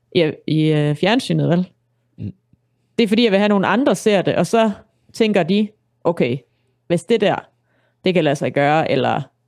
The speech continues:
Speaker 1: "Hvor har jeg det dog på samme måde?"
Speaker 2: Ja,
Speaker 1: Prøv lige,
Speaker 2: eller
Speaker 1: jeg
Speaker 2: den
Speaker 1: prøver
Speaker 2: der,
Speaker 1: lige at skrive, ikke?
Speaker 2: den der rejse, den vil jeg faktisk gerne lige med på.
Speaker 1: Fedt.
Speaker 2: Også, ikke?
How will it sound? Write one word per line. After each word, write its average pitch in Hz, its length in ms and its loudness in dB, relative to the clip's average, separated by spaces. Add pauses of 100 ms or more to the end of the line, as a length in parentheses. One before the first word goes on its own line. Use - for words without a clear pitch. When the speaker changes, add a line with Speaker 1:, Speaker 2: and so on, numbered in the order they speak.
(140)
Speaker 1:
"Hvor 175 160 0
har 196 200 2
jeg 170 100 0
det 160 100 -2
dog 151 140 -2
på 156 80 -6
samme 170 300 -2
måde?" 175 460 0 (920)
Speaker 2:
Ja, 101 120 -10
Speaker 1:
Prøv 202 160 0
lige, 180 140 0
Speaker 2:
eller 185 120 0
Speaker 1:
jeg 185 60 0
Speaker 2:
den 196 100 0
Speaker 1:
prøver 202 140 2
Speaker 2:
der, 185 40 2
Speaker 1:
lige 175 120 2
at 165 60 -2
skrive, 180 420 0
ikke? 151 200 0 (520)
Speaker 2:
den 110 140 -6
der 107 140 -4
rejse, 98 340 -6
den - 80 -12
vil 113 80 -4
jeg 101 120 -4
faktisk 107 220 -4
gerne 113 160 -2
lige 110 100 -2
med 107 140 -4
på. - 200 -12
Speaker 1:
Fedt. - 1900 -20
Speaker 2:
Også, - 300 -6
ikke? 135 120 -10